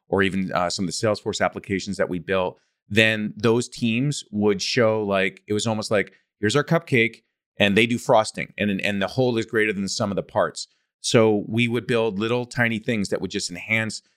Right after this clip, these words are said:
the vendor's platform that the sales team would love to show, uh, and demonstrate. So as we were co-selling together, we established ourselves as a very credible partner because it's like, not only do it sounds like they're good at the services side, but if they know how to make stuff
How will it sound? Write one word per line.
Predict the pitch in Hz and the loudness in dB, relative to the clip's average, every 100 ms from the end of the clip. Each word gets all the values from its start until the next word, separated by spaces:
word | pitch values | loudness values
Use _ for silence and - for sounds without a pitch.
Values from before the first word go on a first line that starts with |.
| _ | _
the | 104 | 0
vendor's | 98 101 98 | 2 0 -2
platform | - 107 104 107 98 | -2 0 0 -2 -2
that | 92 - | -2 -4
the | |
sales | - 110 98 | -2 0 -2
team | - 101 | -2 -2
would | 87 | -2
love | 95 | -4
to | - | -6
show, | - 107 95 92 - _ _ | -4 0 0 -2 -8 _ _
uh, | 87 85 85 | -4 -2 -2
and | - 92 | -4 0
demonstrate. | 98 98 92 - 76 - | 0 0 -4 -4 -4 -4
So | 85 | -8
as | 82 | -4
we | 98 | -2
were | 92 | -2
co-selling | - 101 - 101 98 | -4 -4 -2 -2 -2
together, | 92 87 90 95 92 _ _ _ | -4 -2 0 0 -4 _ _ _
we | 95 98 | 2 4
established | 85 98 90 101 101 | 4 2 2 0 -6
ourselves | - 98 92 92 | -4 -2 -2 -2
as | 85 | -4
a | 87 | -4
very | 92 98 98 | -2 -2 -2
credible | - 95 87 | -2 -2 -4
partner | 80 98 92 90 | -6 -4 -2 -4
because | 87 87 87 | -6 -6 -4
it's | 107 | -2
like, | 92 - _ _ | -2 -4 _ _
not | 101 117 | 2 2
only | 123 95 78 - _ | 2 0 -2 -10 _
do | 104 | 0
it | 92 | 0
sounds | 107 101 | 0 0
like | 98 80 | -2 -2
they're | 90 | -4
good | 87 92 | -2 -2
at | 85 | -2
the | |
services | - 143 123 - 95 | -2 -2 -2 -4 -2
side, | 98 87 82 | 0 2 0
but | 82 | -4
if | - | 0
they | 135 | 0
know | 123 | 2
how | 101 | 0
to | 92 | 0
make | 82 85 - | 0 -2 -2
stuff | - 151 | 2 0